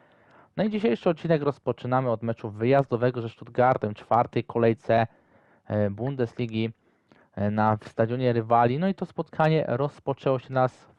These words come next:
fatalnie, bo już w czwartej minucie Mecha niepotrzebnie faulował Harita w polu karnym, no i sędzia wskazał na jedenastkę i mieliśmy rzut karny.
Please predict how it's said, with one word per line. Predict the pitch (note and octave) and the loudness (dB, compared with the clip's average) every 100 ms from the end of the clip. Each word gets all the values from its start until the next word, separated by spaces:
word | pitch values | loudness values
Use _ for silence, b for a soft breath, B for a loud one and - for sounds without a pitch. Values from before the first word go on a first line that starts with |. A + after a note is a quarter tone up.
| _ | _
fatalnie, | D3 C#3 - D3+ C3+ A#2 G#2+ | 2 2 2 4 4 2 -2
bo | G2+ | -6
już | G#2+ - | -10 -10
w | |
czwartej | - C#3+ C#3+ - | -2 0 2 0
minucie | A#2+ B2 B2 A#2 A2+ A#2 b b b b b | -2 -4 -2 2 2 0 b b b b b
Mecha | A2+ A#2 C3 - | -4 0 0 0
niepotrzebnie | A#2+ E3+ - D3 - D3+ C#3+ | 0 0 -2 -4 0 0 0
faulował | B2+ B2+ B2+ B2+ A#2 | -2 0 2 2 0
Harita | - B2 B2 A#2+ A#2 | 2 2 2 2 0
w | - | 0
polu | A2+ A2+ | -8 -2
karnym, | A#2 A2+ A2 G#2+ | 0 2 0 -4
no | A2 | -4
i | A2+ | -6
sędzia | - A2+ G#2+ | -4 -2 -2
wskazał | G2 - G#2+ G#2+ F#2+ | -4 -2 0 0 -2
na | F2 | -4
jedenastkę | F#2+ G2+ G#2 G#2+ - | -6 -2 -2 -2 -2
i | - C3+ | -4 -4
mieliśmy | B2+ G#2+ - | -6 -6 -8
rzut | G#2 G#2+ | -12 -12
karny. | - B2 A2+ A2+ A2+ | -2 2 2 2 -2